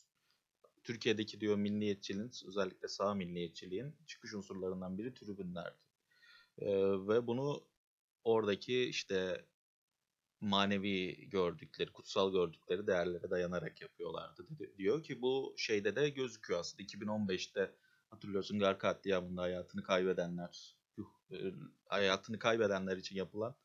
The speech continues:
saygı duruşu Konya'da yuvalanmıştı. Ki Konya'daki kitlerin de sağcı muhafazakar bir kesim olduğunu biliyoruz. Bunun üzerinden, e, holigan-, holiganizm de aslında bir lümpenlik üzerinden pompalanan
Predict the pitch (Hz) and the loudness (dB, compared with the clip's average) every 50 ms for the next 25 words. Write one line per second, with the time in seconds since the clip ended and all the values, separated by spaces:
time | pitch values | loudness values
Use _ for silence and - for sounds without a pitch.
0 | _ _ _ _ _ _ _ _ _ _ _ - - 117 107 101 104 117 110 110 | _ _ _ _ _ _ _ _ _ _ _ -6 0 2 4 4 4 2 0 0
1 | 98 98 - - 117 127 139 127 - - 120 107 101 92 90 110 135 127 117 107 | -2 -2 -4 -2 -2 -2 -2 -4 -4 -4 -2 0 0 0 0 0 2 4 6 6
2 | 107 101 98 95 92 87 78 - - - _ 87 - - _ _ _ _ - 110 | 8 6 6 4 2 -2 -6 -8 -10 -8 _ -10 -10 -10 _ _ _ _ -14 -12
3 | 101 - 101 98 101 101 98 101 104 101 - 107 101 98 92 - - _ _ _ | 0 2 2 2 4 2 0 -2 -4 -6 -4 -2 -2 -2 -2 -4 -8 _ _ _
4 | _ - - - - 101 90 90 87 85 110 113 113 - - 92 92 92 104 95 | _ -18 -18 -6 -6 -6 -4 -4 -4 -2 -2 -2 -2 0 0 0 0 0 0 -2
5 | 95 92 85 - 98 90 98 101 95 - 101 92 85 87 82 - 85 - - 85 | -4 -4 -4 -4 -6 -4 -4 -4 -4 -2 -4 -4 -4 -6 -12 -16 -16 -14 -12 -12
6 | 87 87 90 90 98 113 139 135 127 117 110 107 95 87 - - - - _ _ | -12 -12 -8 -8 -6 -8 -8 -10 -12 -6 0 0 0 0 0 -4 -14 -18 _ _
7 | _ _ - - - - - - _ _ - 110 107 123 147 180 185 165 117 107 | _ _ -20 -20 -20 -20 -20 -20 _ _ -14 -8 -4 -2 -2 0 0 0 4 4
8 | 101 98 98 104 127 160 180 170 160 - _ 123 123 120 117 - 131 131 143 135 | 4 6 4 2 2 2 0 0 -4 -8 _ 2 2 2 4 2 2 2 2 4
9 | 143 139 135 139 - - - 120 117 120 117 123 123 135 143 139 135 117 92 87 | 4 4 4 4 -2 -6 -4 0 0 2 2 2 2 2 0 -2 -2 -2 -2 -2
10 | 87 87 87 - - - 98 98 90 90 101 95 - - - 101 104 107 110 107 | -2 -2 -2 -2 -4 -6 -6 -8 -8 -6 -10 -12 -12 -14 -12 -6 -4 -4 -4 -2
11 | 113 117 110 113 120 110 107 95 92 87 90 95 123 147 151 151 - _ _ _ | -2 -2 -2 -2 -4 -8 -8 -4 -4 -4 -2 -2 -4 -6 -6 -6 -8 _ _ _
12 | _ _ - 120 117 104 - 113 104 110 107 117 127 151 147 | _ _ 0 0 0 2 0 0 0 2 0 0 -2 -4 -6